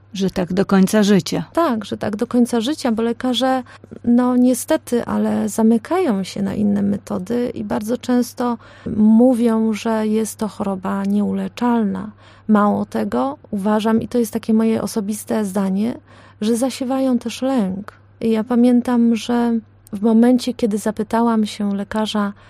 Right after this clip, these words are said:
Speaker 2: czy można by było odstawić lekarstwa i co by się wydarzyło wtedy, oczywiście jeśli dobrze bym się czuła i tak dalej, i pod kontrolą lekarza,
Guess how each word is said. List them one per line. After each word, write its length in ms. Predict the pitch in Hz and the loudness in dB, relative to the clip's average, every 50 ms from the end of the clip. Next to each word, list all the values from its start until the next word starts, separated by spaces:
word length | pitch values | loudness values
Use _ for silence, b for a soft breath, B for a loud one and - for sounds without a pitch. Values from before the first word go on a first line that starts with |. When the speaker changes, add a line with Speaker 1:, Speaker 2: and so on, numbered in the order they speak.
| b | b
Speaker 2:
czy 120 | - - 185 | -4 -2 0
można 380 | 185 196 202 202 202 226 220 | 0 0 0 0 0 -2 -2
by 100 | 196 214 | -2 -2
było 260 | 190 196 196 190 190 | -2 -2 -4 -4 -4
odstawić 600 | - 185 185 - - - 208 208 190 185 - - | -6 -8 -10 -12 -8 -4 -4 -4 -4 -4 -6 -4
lekarstwa 1000 | 208 208 196 196 - 196 185 175 180 180 - - - - - 190 190 202 214 220 | -4 -4 -4 -4 -4 -4 -4 -4 -6 -8 -12 -16 -20 -12 -8 -6 -4 -4 -4 -4
i 120 | 214 185 180 - | -4 -6 -8 -10
co 220 | - - - 202 | -10 -4 -2 -2
by 160 | 196 185 196 175 | -2 -2 -4 -6
się 140 | - 185 | -8 -10
wydarzyło 760 | 175 175 - 175 190 185 185 180 196 220 220 185 170 170 170 175 | -8 -8 -6 -4 -4 -4 -2 -2 0 0 0 0 -2 -6 -8 -10
wtedy, 640 | - - - 202 185 180 170 175 180 185 - 269 - b b b b b b b b b | -12 -8 -6 -6 -4 -4 -6 -6 -6 -6 -6 -8 -10 b b b b b b b b b
oczywiście 480 | 208 - - 202 196 196 - - 202 | -6 -4 -4 -4 -4 -4 -4 -4 -4
jeśli 240 | 196 185 - - 202 | -4 -4 -4 -4 0
dobrze 320 | 180 233 247 226 208 214 | 2 2 2 2 2 0
bym 220 | 185 180 170 180 185 | -2 -2 -4 -4 -6
się 160 | - - 185 | -6 -8 -10
czuła 300 | - - - 196 196 185 | -10 -8 -8 -6 -6 -6
i 100 | 185 180 | -8 -8
tak 220 | 185 202 190 190 | -8 -8 -8 -6
dalej, 520 | 180 196 185 175 175 175 190 226 262 277 285 B B B B B _ _ _ - | -6 -6 -6 -6 -6 -6 -4 -4 -4 -6 -8 B B B B B _ _ _ -2
i 180 | 220 202 180 - _ - | 0 0 0 -2 _ -6
pod 200 | 170 170 170 - | -4 -4 -4 -4
kontrolą 540 | - 185 175 175 - 196 180 175 170 165 | -4 -2 -2 -2 -2 -2 -4 -2 -4 -4
lekarza, 720 | 170 170 165 - - 180 165 170 - - - 208 247 285 | -6 -6 -8 -8 -8 -8 -6 -6 -6 -4 -2 -2 -2 -2